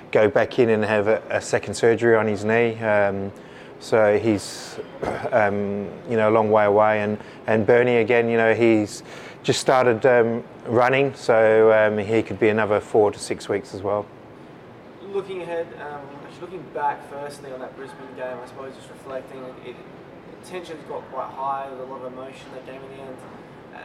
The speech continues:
Speaker 2: how did you see the game overall, and what have you taken from that to implement this week in training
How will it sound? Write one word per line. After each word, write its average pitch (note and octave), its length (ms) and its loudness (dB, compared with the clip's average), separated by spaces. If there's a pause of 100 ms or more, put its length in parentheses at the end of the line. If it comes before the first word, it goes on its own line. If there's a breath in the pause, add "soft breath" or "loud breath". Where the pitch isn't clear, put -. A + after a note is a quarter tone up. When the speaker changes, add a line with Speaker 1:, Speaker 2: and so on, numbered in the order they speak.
Speaker 2:
how F#3 160 -8
did F#3+ 140 -10
you F3 80 -12
see E3+ 200 -12
the D#3+ 100 -14
game D#3 260 -10
overall, C#3+ 580 -8
and D#3 140 -14
what D3 80 -12
have C#3 120 -18
you - 60 -20
taken C3 400 -16
from C#3 240 -12
that C3 220 -12
to - 100 -20
implement B2+ 320 -18 (160)
this C#3 180 -20
week C3 200 -16
in B2 160 -20
training B2 260 -16